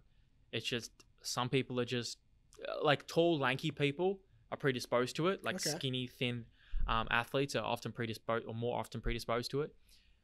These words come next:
Speaker 1: But, uh, so you had the lung pneumothorax in the hospital.
Speaker 2: Yep.
Speaker 1: They fix you up. You're still recovering. You leave the I C U.
Speaker 2: Mm-hmm.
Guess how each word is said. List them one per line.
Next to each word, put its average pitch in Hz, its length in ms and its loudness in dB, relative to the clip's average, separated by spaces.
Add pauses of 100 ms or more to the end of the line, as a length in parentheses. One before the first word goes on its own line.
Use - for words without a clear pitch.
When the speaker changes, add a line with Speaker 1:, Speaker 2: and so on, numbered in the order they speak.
(220)
Speaker 1:
But, 107 340 -2
uh, 107 380 -2 (580)
so - 160 0
you 127 100 4
had 147 220 8
the 147 80 4
lung 135 180 4
pneumothorax 117 720 0 (260)
in 123 280 0
the 113 500 -2
hospital. 120 760 0
Speaker 2:
Yep. - 140 -6 (600)
Speaker 1:
They 107 100 -2
fix - 280 2
you 127 100 4
up. 117 340 6 (440)
You're - 100 -8
still 143 180 4
recovering. 117 580 4
You 113 120 -2
leave 135 160 6
the 131 120 4
I 120 100 8
C - 180 -2
U. 113 360 0
Speaker 2:
Mm-hmm. 170 120 -4